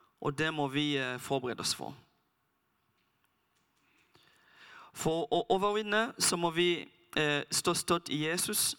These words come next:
som ga sitt liv for oss. Det vil kreve ra-, radikaliteten i oss og av oss. Vi kommer til å ha bruk for nytenkning, og vi kommer til å måtte ta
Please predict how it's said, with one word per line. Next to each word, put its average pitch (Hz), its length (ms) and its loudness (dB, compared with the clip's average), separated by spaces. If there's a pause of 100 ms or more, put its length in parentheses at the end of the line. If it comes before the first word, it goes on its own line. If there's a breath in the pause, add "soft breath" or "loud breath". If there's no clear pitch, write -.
som 147 300 -2
ga 160 160 4
sitt 147 260 -4
liv 143 160 0
for 120 220 -4
oss. - 320 -2 (1000 loud breath)
Det 151 100 -2
vil 165 100 -2
kreve 160 400 4
ra-, 151 220 2
radikaliteten 165 960 0
i 147 140 2
oss - 460 -2 (140)
og 139 120 0
av 139 140 0
oss. - 380 0 (1800 loud breath)
Vi 147 100 0
kommer 185 240 4
til 175 160 2
å 170 60 4
ha 160 140 6
bruk 170 560 0
for 147 560 0
nytenkning, 170 1000 -2 (760)
og 135 100 -2
vi 139 60 -4
kommer 143 520 -2 (200)
til 143 140 -2
å 139 60 0
måtte 127 520 -2 (100)
ta 131 280 0